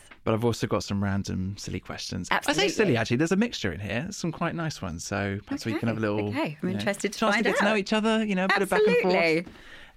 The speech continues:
Speaker 1: So the first one is, what's the best compliment you've ever received? 'Cause you've had quite a few that I've
Speaker 2: Oh,
Speaker 1: seen
Speaker 2: have I?
Speaker 1: online. Yeah, there's
Speaker 2: Oh.
Speaker 1: a few.
Speaker 2: Oh,
Speaker 1: But
Speaker 2: thanks.
Speaker 1: there's one in
Speaker 2: Um,
Speaker 1: particular that stands out. But
Speaker 2: Oh, really?
Speaker 1: what for you
Speaker 2: What for me would be the best compliment I've ever received? Um,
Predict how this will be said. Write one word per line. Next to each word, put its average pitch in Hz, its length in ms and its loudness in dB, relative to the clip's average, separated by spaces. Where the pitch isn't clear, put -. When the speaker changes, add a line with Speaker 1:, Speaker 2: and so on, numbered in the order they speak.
Speaker 1:
So - 140 -4
the 202 80 0
first 294 280 2
one 160 120 4
is, 127 120 4
what's 165 280 -2
the 196 80 2
best 185 260 -2
compliment 123 640 -4
you've 113 180 -10
ever 101 200 -2
received? 90 600 -8
'Cause 131 100 -6
you've 135 120 -4
had 226 100 -2
quite 185 220 -4
a 151 40 -6
few 98 460 -6
that - 120 -8
I've 233 80 2
Speaker 2:
Oh, 240 40 2
Speaker 1:
seen 240 80 0
Speaker 2:
have 220 100 0
I? 277 140 0
Speaker 1:
online. 180 260 -4
Yeah, 240 200 2
there's 165 180 2
Speaker 2:
Oh. - 20 0
Speaker 1:
a 254 40 0
few. 233 280 0
Speaker 2:
Oh, 320 60 2
Speaker 1:
But 311 160 0
Speaker 2:
thanks. 147 220 2
Speaker 1:
there's 143 80 0
one 269 120 4
in 143 60 4
Speaker 2:
Um, 294 60 4
Speaker 1:
particular 180 340 2
that 123 100 0
stands 123 320 2
out. 98 360 -2
But 113 260 0
Speaker 2:
Oh, 240 80 4
really? 220 340 4
Speaker 1:
what 415 60 6
for 165 60 2
you 135 480 2
Speaker 2:
What 359 160 2
for 349 140 0
me 302 320 4
would 226 120 2
be 220 60 2
the 214 80 -2
best 233 260 -4
compliment 220 420 -4
I've 202 120 -6
ever 185 160 -8
received? 151 680 -6
Um, 202 800 2